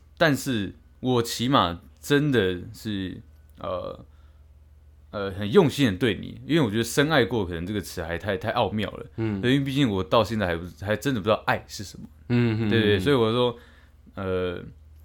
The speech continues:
Speaker 1: 既-，既然你都已经变成一个特别人，那我们也不是，呃，那叫什么？恶劣分手。
Speaker 2: 嗯，恶性分手。
Speaker 1: 对，恶-，恶性分手。那我为什么不能当，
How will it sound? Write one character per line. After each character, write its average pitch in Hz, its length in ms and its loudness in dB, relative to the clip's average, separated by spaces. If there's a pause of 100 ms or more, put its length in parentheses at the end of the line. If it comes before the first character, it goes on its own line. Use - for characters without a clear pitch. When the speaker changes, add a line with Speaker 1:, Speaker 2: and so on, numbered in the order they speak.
(600)
Speaker 1:
既-， 196 240 0
既 180 200 2
然 107 320 4
你 98 120 0
都 135 140 4
已 - 20 2
经 113 100 2
变 117 100 0
成 95 100 -2
一 87 40 -2
个 95 60 -4
特 117 200 -2
别 85 160 -6
人， 90 360 -12
那 117 420 0 (140)
我 104 140 -4
们 123 140 2
也 104 140 2
不 87 100 -8
是， 90 400 -6 (540)
呃， - 540 -12 (1300)
那 107 180 -4
叫 92 120 -2
什 90 40 -8
么？ 87 100 -10
恶 180 140 8
劣 143 200 8
分 117 200 4
手。 - 300 -6
Speaker 2:
嗯， 104 220 -6
恶 131 120 2
性 104 220 2
分 107 100 0
手。 104 60 0
Speaker 1:
对， 131 80 6
恶-， 127 80 6 (100)
恶 156 60 12
性 135 240 2
分 113 240 0
手。 - 200 -8 (840)
那 208 160 4
我 101 220 2
为 139 120 4
什 101 120 -2
么 80 100 -8
不 110 120 -4
能 82 140 -4
当， 92 300 -6